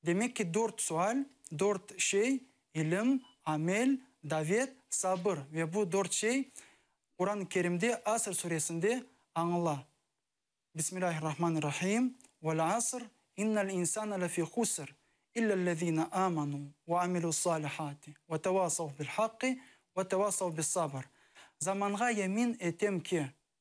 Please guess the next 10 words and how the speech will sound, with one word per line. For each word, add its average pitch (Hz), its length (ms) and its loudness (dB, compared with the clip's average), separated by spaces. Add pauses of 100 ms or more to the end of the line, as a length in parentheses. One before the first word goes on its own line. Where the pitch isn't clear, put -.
(600)
эр 247 220 0
бір 208 280 -2
инсан 190 400 0
зарарға 175 640 0 (1000)
уғража-, 170 460 0 (160)
уғрашажақтыр. 170 800 0 (880)
Тек 285 360 0
иман 214 440 2
етен-, 160 320 -2
еткенлер, 160 640 0